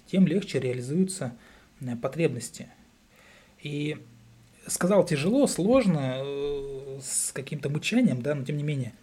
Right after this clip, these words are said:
А лучше вот этот принцип заменить, я просто на, на примере скажу. Э, стараться понравиться той женщине –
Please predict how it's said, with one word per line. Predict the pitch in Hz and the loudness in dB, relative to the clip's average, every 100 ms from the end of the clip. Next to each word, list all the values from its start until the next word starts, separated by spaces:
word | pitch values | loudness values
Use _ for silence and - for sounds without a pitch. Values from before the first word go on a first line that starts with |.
| _ _ _ _ _ _ _ _ _ - | _ _ _ _ _ _ _ _ _ -8
А | 135 | 0
лучше | 175 190 139 | 0 2 0
вот | 135 | 0
этот | 147 139 - | -2 -4 -2
принцип | 165 208 131 | 0 0 -2
заменить, | 123 127 160 165 | -6 -4 -4 -4
я | 131 | -6
просто | 120 127 - | -8 -10 -8
на, | 127 120 117 | -8 -8 -8
на | 131 | -6
примере | 143 139 123 | -4 -4 -6
скажу. | - 123 190 - - - - - - _ | -10 -4 -4 -4 -12 -18 -20 -20 -20 _
Э, | - 131 127 127 | -6 -4 -4 -6
стараться | - - 160 180 - - | -6 0 2 2 2 -2
понравиться | 147 143 160 143 - | -2 2 4 4 0
той | - 240 202 | 0 2 4
женщине – | 135 127 - - 113 | 2 0 -4 -8 -12